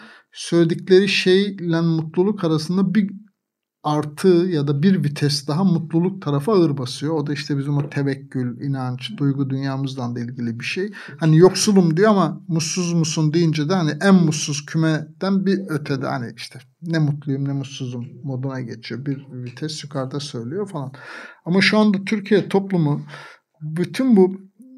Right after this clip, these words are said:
hem ekonomik krizin ürettiği bir durum var bir kere. Dolayısıyla işsizlik meselesi var.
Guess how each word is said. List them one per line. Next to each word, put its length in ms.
hem 260
ekonomik 460
krizin 360
ürettiği 360
bir 120
durum 300
var 140
bir 80
kere. 220
Dolayısıyla 840
işsizlik 580
meselesi 500
var. 340